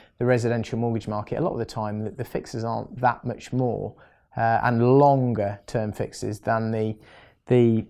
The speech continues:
sort of variable rate. So yeah, absolutely, I, I prefer those. If it's just a short term sort of two-year fix, I, I,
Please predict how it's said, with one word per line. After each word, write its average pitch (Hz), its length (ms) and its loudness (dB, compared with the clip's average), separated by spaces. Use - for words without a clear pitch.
sort 127 200 4
of 101 60 2
variable 135 340 6
rate. - 240 -4
So - 140 0
yeah, 127 280 6
absolutely, 131 500 4
I, 120 300 6
I 123 40 6
prefer 127 440 4
those. - 320 -2
If 151 100 -4
it's 220 140 -2
just - 160 -8
a 170 60 -2
short - 560 4
term 120 300 4
sort 127 180 2
of 110 100 2
two-year 113 480 2
fix, - 380 -8
I, 135 100 -2
I, - 220 -6